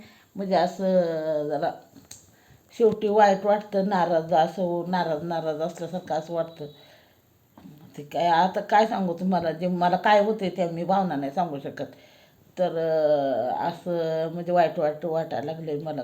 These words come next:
खरं म्हणजे. मी सकाळपासून मी कुणाच्या जास्त,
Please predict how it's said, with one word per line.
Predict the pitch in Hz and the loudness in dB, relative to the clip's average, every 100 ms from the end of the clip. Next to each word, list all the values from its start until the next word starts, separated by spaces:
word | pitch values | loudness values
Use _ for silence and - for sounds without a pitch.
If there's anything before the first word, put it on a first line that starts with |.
| - | -8
खरं | 170 147 | -8 -6
म्हणजे. | 156 143 170 - _ _ _ - | -8 -10 -10 -14 _ _ _ -16
मी | 160 | -4
सकाळपासून | 247 220 175 190 190 220 190 | 0 2 2 2 -2 -2 -2
मी | 190 | -2
कुणाच्या | 185 196 185 175 185 165 | -2 0 0 0 0 -2
जास्त, | 180 170 170 | 0 -2 -2